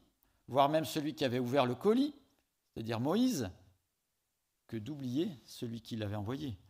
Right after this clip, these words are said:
l'Éternel. Et dans tout ce processus, accorder plus d'importance au livreur, plus d'importance au colis, à celui qui l'ouvre, et cetera, je me suis dit, est-ce que nous, des fois, on ne fait pas la même chose ?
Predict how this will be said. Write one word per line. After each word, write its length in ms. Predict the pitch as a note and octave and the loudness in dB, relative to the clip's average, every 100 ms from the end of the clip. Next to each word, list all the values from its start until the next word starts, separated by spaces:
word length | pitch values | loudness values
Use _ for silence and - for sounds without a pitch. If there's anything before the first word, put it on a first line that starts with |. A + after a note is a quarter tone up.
| - | -8
l'Éternel. 600 | G#2+ A2+ A#2 B2+ G#2 G2 - _ _ _ _ _ _ _ _ _ _ _ _ _ - | -6 -4 -2 -2 -4 -8 -20 _ _ _ _ _ _ _ _ _ _ _ _ _ -2
Et 320 | C#3+ D#3 - - _ - | 2 2 -2 -14 _ -8
dans 160 | B2+ | -6
tout 140 | C3 A#3 | -2 -4
ce 80 | - | -2
processus, 920 | F#3 - D#3 - G3+ C4 - - - _ _ _ | -2 0 -2 0 2 2 0 -6 -12 _ _ _
accorder 260 | - B2 C3+ | -4 -2 -2
plus 280 | C#3 D3 C3+ | -6 -10 -4
d'importance 520 | D#3 D#3 - D#3 - | -2 -2 -2 -4 -2
au 40 | |
livreur, 680 | E3 G3+ D#3 D3+ D#3 D#3 - | -4 -2 2 2 2 -2 -10
plus 320 | - C3+ - | -14 -14 -10
d'importance 520 | - C3 C3 - C3+ D3 | -6 -6 -6 -6 -6 -6
au 60 | |
colis, 520 | - F#3 D#3+ D#3+ D#3+ - - _ | -2 -2 -2 -8 -10 -14 -20 _
à 60 | - | -12
celui 260 | - C3 C#3+ | -8 -6 -6
qui 160 | E3+ | -6
l'ouvre, 380 | E3 E3 E3 D3+ | -2 0 0 0
et 60 | C#3 | -2
cetera, 580 | D#3 D#3 B2 A#2+ - - - _ _ _ | -6 -2 -2 -2 -4 -16 -20 _ _ _
je 100 | B2 | -6
me 100 | D#3 | -4
suis 240 | E3+ - B2+ | -6 -6 -6
dit, 260 | F3+ D4 - - - D#4+ - - - - _ _ _ _ _ _ _ _ _ _ _ _ _ _ | -4 -4 -6 -12 -10 -10 -14 -18 -20 -20 _ _ _ _ _ _ _ _ _ _ _ _ _ _
est-ce 180 | F3+ - | -4 -2
que 100 | C#3+ | 0
nous, 400 | C3+ C#3+ F#3+ A#3+ - | 0 0 -4 -8 -12
des 140 | A#2 A2 | -8 -6
fois, 200 | - B2+ | -2 -2
on 40 | |
ne 40 | |
fait 140 | A#2+ A#2 | -2 -10
pas 180 | - C#3+ | -8 -6
la 100 | C#3 | -4
même 200 | C3 C3 | -4 -4
chose ? 440 | - D3+ A2+ F#2+ | -6 -6 -8 -12